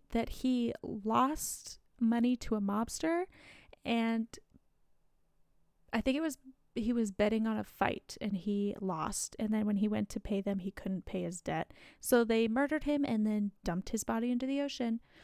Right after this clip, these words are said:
And I'm curious as to how and where they found his body. Um, like, was he haunting ships, or was he haunting a specific artifact?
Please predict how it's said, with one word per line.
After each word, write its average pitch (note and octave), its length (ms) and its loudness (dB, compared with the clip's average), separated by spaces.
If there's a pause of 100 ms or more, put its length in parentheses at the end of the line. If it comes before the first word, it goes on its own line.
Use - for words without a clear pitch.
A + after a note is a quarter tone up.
(680)
And B3+ 320 2
I'm B3 160 0
curious D4 480 0
as A#3+ 120 -4
to G#3+ 440 -2
how A3+ 500 -2
and G#3 180 -2
where G#3+ 360 -2 (100)
they D4+ 140 -2
found D#4 340 -2
his D#4 160 -6
body. D#4 460 -2 (580)
Um, A3 400 -2 (320)
like, A3+ 140 -6 (440)
was G#3+ 200 0
he A3 160 0
haunting G#3 480 -2
ships, - 580 -4 (720)
or G#3 600 0 (640)
was G3+ 200 -2
he G3 160 -4
haunting G3+ 440 -6
a G#3 40 -6
specific - 540 -10
artifact? D#4+ 880 -6